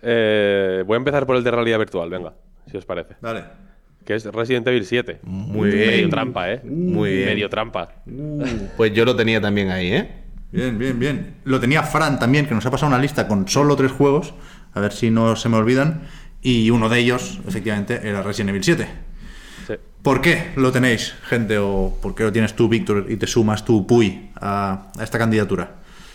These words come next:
Speaker 1: Yo creo que puede que me haya emocionado más de la cuenta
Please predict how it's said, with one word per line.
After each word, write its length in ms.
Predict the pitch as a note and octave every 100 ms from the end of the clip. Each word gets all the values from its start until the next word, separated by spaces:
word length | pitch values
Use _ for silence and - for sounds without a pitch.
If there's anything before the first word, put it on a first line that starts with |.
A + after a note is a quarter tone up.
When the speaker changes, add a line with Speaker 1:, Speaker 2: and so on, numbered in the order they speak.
| - - -
Speaker 1:
Yo 200 | A#2+ B2+
creo 280 | D3 E3+ D#3+
que 760 | C#3+ C3 B2 A#2+ A#2+ A#2+ A#2+ A#2 - _ _ _ _ _ _ _ _ D2+ _
puede 240 | B2+ C3
que 140 | D3+ C#3
me 80 | C3
haya 140 | C3+
emocionado 460 | C3 A#2+ A#2+ B2 A#2
más 200 | A#2 A#2
de 80 |
la 80 | A2
cuenta 420 | G#2 A#2+ A2+ B2+